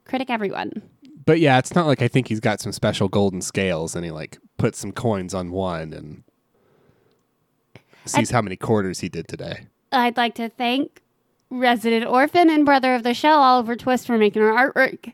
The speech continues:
Speaker 1: You can reach out to him if you want artwork, uh, at beastcoastarts at gmail dot com.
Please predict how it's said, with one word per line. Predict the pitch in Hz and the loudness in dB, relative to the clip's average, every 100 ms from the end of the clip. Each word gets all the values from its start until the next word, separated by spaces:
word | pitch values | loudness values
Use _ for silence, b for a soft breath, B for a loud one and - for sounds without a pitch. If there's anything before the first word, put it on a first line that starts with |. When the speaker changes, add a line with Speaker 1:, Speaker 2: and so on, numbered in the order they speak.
| _ | _
Speaker 1:
You | - | -12
can | 180 233 | -10 -8
reach | 233 262 | -4 0
out | 240 | 0
to | 269 | 0
him | 294 285 285 _ _ - | 0 0 -2 _ _ -2
if | 339 269 | -2 2
you | 311 370 | 4 4
want | 320 - | 4 2
artwork, | 247 202 269 349 - _ _ - | 0 0 -2 -2 -4 _ _ -6
uh, | - 302 - | 0 0 2
at | 330 320 - - - | 2 0 -2 -16 0
beastcoastarts | 339 330 311 277 - 262 269 | 2 2 0 -2 -2 -4 -2
at | 262 220 | -4 -2
gmail | 233 220 | 0 0
dot | 214 202 | 0 -2
com. | 196 185 | -2 -2